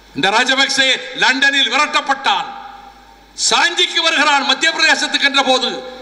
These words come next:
என் சகோதரன் கணேசமூர்த்தியோடு ஆயிரத்தி இருநூறு பேர் ஆயிரத்தி ஐந்நூறு கிலோமீட்டர் கடந்து சம்பல் பள்ளத்தாக்குக்கு பக்கத்தில் நாங்கள் எதிர்த்து போர் புரிய சென்று கருங்கொடி காட்டி கொடும்பாவி கொளுத்தி கைதானோம்.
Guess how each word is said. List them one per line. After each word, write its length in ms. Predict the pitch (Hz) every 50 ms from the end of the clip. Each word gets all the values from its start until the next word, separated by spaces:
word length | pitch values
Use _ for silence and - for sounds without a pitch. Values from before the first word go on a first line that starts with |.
| - - -
என் 200 | - 214 233 233
சகோதரன் 540 | 233 240 254 269 311 311 294 285 285 269 262
கணேசமூர்த்தியோடு 1120 | 214 247 262 320 339 294 - 302 311 311 302 311 - 285 294 285 277 269 262 - - - - - - - - - - - - -
ஆயிரத்தி 580 | - - 254 320 339 339 339 285 - - 320
இருநூறு 400 | 311 302 302 302 311 302 302 285
பேர் 300 | 277 294 294 277 247 - - - - - - - - - - - - - - -
ஆயிரத்தி 560 | 170 208 262 320 339 330 339 330 330 - 294
ஐந்நூறு 380 | 285 311 311 320 320 320 302
கிலோமீட்டர் 640 | 294 - 277 311 330 330 330 320 320 330 320 294 277
கடந்து 360 | 269 294 311 302 285 269 269 233 185 - - - - - - - - - -
சம்பல் 360 | 226 269 320 339 339 320 -
பள்ளத்தாக்குக்கு 720 | - 277 311 339 349 330 - 330 330 - - 311 - 294 285 -
பக்கத்தில் 640 | 247 262 - - 311 311 294 - 302 262 208 - - - - - - - - -
நாங்கள் 420 | - 233 240 247 240 240 240 233 233
எதிர்த்து 480 | 233 269 302 339 339 - - - 262
போர் 300 | - - 262 339 330 320
புரிய 300 | 269 302 294 285 277 269 269
சென்று 600 | 262 269 269 262 254 247 226 208 180 - - - - - - - - -
கருங்கொடி 540 | 214 247 294 339 349 339 330 330 320 311
காட்டி 400 | 277 285 285 269 - 277 269 254 240 - - -
கொடும்பாவி 560 | - 262 330 330 - 359 339 349 339 320 285 -
கொளுத்தி 300 | 311 302 - - 277 269
கைதானோம். 600 | - 269 269 262 262 262 269 226 - - -